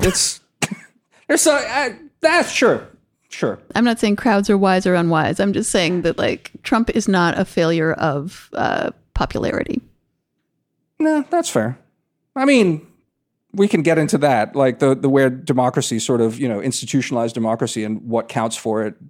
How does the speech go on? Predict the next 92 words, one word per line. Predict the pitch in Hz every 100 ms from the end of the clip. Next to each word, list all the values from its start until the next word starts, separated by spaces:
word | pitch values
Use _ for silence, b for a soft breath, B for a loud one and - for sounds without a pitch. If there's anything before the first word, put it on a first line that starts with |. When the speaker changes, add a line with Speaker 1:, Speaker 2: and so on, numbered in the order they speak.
| -
Speaker 1:
It, | 131 135
are | 131
we | 127
then | 123 127
talking | 117 123 123 113
about | 110 110
that | 110 110
the |
Electoral | 113 113 120
College | 113 113 110 107
is | 110 104 - b b
undemocratic | - 113 117 117 127 113 110 110
and | 110
these, | 113 110
like, | 107
counter-majoritarian | 131 117 120 117 -
Speaker 2:
Let's | 311 123
have | 120 320
Speaker 1:
things? | 240
Speaker 2:
a | 214
long | 196 208
conversation | - 220 196 - 175 -
about | 175 156 156
whether | 160 156 170
voters | 156 143 151 143
are | 151
stupid. | - 143 127 117
No, | 254
that's | 311 320
okay. | 285
We | 156
can | 247 294
keep | 262
talking | 233 208 160
about | 381
Speaker 1:
No, | 381
Speaker 2:
that. | 370 320
Speaker 1:
I |
mean, | 330 349 269
I, |
Speaker 2:
Abortion. | 226 302 285
Speaker 1:
it's, | 285 -
it's | 349 -
not, | 349 330
it's | 220 -
not, | 302
Speaker 2:
Possibly | 427 440
Speaker 1:
I | 254
mean, | 294
Speaker 2:
the | 233
only | - 254 247 311
Speaker 1:
the, | - 294 -
Speaker 2:
thing | - - 302 226 208
Speaker 1:
the, |
the, | 277
Speaker 2:
more, | 202
Speaker 1:
the | 269 -
Speaker 2:
uh, | 254 269 302
Speaker 1:
ir-, |
the, | 294
Speaker 2:
dangerous | 233 226 226 220 262 -
to |
Speaker 1:
the, | 247
Speaker 2:
talk | - -
about | - 247
Speaker 1:
the |
Speaker 2:
than | 285
Speaker 1:
irony | 311 349 294
of | 226
it | 220
is, | 202
is, | 196
Speaker 2:
abortion. | 196 160 165 196
Speaker 1:
I | 247
mean, | 277 247
our, | 226 240
our, | 220 214
our | 190
sort | 214 220
of | 143
joke, | 131 208 247
though, | - 110
is | 117
not, | 143 143 127 123
is | 143
not | 139
necessarily | 120 - 117
the | 110
voters | 107 113 110
are | 110
stupid. | - 139 120
It's, | 104 - -